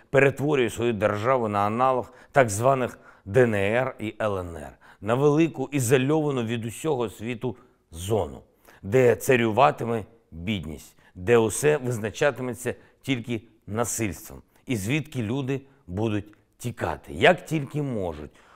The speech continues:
хто тільки може. Подивіться зараз, хто їде з Росії, хто виводить свій бізнес. Це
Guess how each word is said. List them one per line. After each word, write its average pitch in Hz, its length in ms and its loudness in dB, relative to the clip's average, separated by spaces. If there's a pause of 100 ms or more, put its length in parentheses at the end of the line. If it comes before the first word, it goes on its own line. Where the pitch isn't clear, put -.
(260)
хто - 240 0
тільки 87 300 -6
може. 64 280 -16 (540)
Подивіться 160 540 2
зараз, 151 540 4 (260)
хто 156 300 2
їде 131 400 0
з 113 100 -6
Росії, 107 500 -2
хто 147 280 2
виводить 127 480 0
свій 107 360 -4 (240)
бізнес. 95 580 -2
Це 113 320 -2